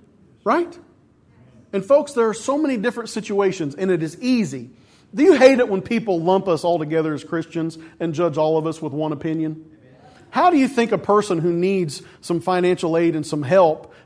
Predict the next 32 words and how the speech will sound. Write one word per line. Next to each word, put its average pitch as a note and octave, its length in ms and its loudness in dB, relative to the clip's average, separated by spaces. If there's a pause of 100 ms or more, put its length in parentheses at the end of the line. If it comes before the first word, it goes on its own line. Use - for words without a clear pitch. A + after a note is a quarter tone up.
feels D#3+ 460 0
when, E3 300 -2
when E3+ 240 -2
you F3+ 480 -2
or E3+ 180 -4
I F3 420 2 (220)
lump G#3 380 2
all G3+ 260 6
of G#3 100 6
them G3+ 120 0
together F#3 380 4
and D#3 100 0
say, D#3 60 -4
"Well, G3 160 2
they're G3+ 120 4
all A3+ 140 6
lazy G#3 260 2
and F#3+ 80 0
they D#3+ 60 -2
all G#3+ 180 4
won't G#3+ 200 2
work G#3 240 4
and F3+ 100 -2
they F#3 40 2
all, G#3 220 4
blah, A3 220 2
blah, G3 160 0
blah, F#3 180 0
blah, E3+ 160 -2
blah, F3+ 180 -4
blah, E3 180 -4
blah." D#3 260 -6